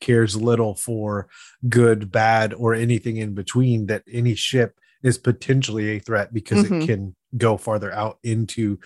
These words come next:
Speaker 1: the waters. And so just any ship at all, let's, let's tear it, like you said, tear it down, pull it into the depths. Maybe it's got good stuff on it. Maybe it doesn't. We just need it to be kindling. That's all.
Speaker 2: <laughs> Yeah.
Speaker 1: And so then, yeah, seeking, seeking out refuge and then also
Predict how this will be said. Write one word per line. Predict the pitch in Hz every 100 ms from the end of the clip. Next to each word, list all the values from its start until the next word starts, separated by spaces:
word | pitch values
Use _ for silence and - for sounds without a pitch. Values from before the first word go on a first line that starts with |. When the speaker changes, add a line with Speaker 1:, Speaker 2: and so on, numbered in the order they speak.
| - - - -
Speaker 1:
the | 104
waters. | 107 139 98 - -
And | 113 104
so | 113 107
just | 98 104 -
any | - 120 135
ship | - 156
at | 170
all, | 180 214
let's, | 98 110 - 117
let's | 117 117 113 - - _ -
tear | - 117
it, | 123
like | 135 120
you | 120
said, | 151 110
tear | 127
it | 135
down, | 127 147 113
pull | - 127
it | 131
into | 147 147
the | 143 143
depths. | 156 131 - - - - -
Maybe | 107 107
it's | 131 127
got | 151 143
good | 165
stuff | - 175 175
on | 175
it. | 156
Maybe | 175 196
it | 190
doesn't. | 202 180 175 - _
We | 147
just | 135 127 143
need | 127
it | 127 127
to |
be | 123
kindling. | 113 120 107 92 92 -
That's | 120 262
all. | 196 269 -
Speaker 2:
<laughs> | 311 240 -
Yeah. | 190 170 - _ _ _ _ _ _ _ -
Speaker 1:
And | 120
so | - 113
then, | 110
yeah, | 113 110
seeking, | - - 110 117 127
seeking | 120 - 127 127 120
out | 117 113 - _ _
refuge | - 110 110 107 101 98 98
and | 107
then | 107
also | 113 120 - 117